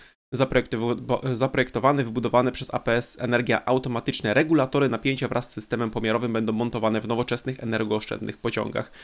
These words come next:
No, czyli mówimy tutaj, że naprawdę szeroka ta dywersyfikacja geograficzna, ale tutaj nie mówimy tylko o, o Tajwanie,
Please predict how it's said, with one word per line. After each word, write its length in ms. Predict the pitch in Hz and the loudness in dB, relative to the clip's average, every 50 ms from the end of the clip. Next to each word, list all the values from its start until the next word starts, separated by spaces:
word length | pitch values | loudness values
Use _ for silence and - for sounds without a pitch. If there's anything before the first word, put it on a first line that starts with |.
| - - _ | -20 -14 _
No, 60 | - - | -8 2
czyli 140 | 165 156 | 2 4
mówimy 240 | 147 139 139 135 135 | 4 4 4 2 0
tutaj, 200 | 131 - 120 120 | -2 -2 -2 -2
że 80 | 117 117 | -2 -4
naprawdę 300 | 117 - 123 117 113 113 | -2 -2 -2 -2 -2 -2
szeroka 280 | - 131 131 131 - | 0 -2 -2 -2 -2
ta 120 | 110 - 110 | -4 -4 -4
dywersyfikacja 680 | 110 110 117 110 - - - - 120 113 - - 117 | -2 -4 -4 -4 -6 -12 -4 -2 -2 -2 0 -2 -2
geograficzna, 600 | 107 117 120 110 104 110 110 - 107 - - 123 | 0 0 0 2 0 -2 -4 -4 -10 -8 -4 0
ale 220 | 135 147 165 165 170 | 2 2 2 2 0
tutaj 400 | - - - - 139 139 131 127 - - - - - - _ | -2 -4 -2 0 2 2 0 -2 -6 -16 -20 -20 -20 -12 _
nie 100 | - 143 | 4 6
mówimy 280 | 151 160 143 147 143 139 | 8 8 8 8 6 6
tylko 340 | - 139 131 - 131 123 - | 4 2 2 4 2 2 4
o, 320 | 120 120 120 120 120 - | 4 4 6 6 4 4
o 100 | - 123 | 2 -2
Tajwanie, 640 | 123 - 113 110 107 123 135 156 151 143 135 131 | -2 0 0 0 4 4 4 4 6 4 2 2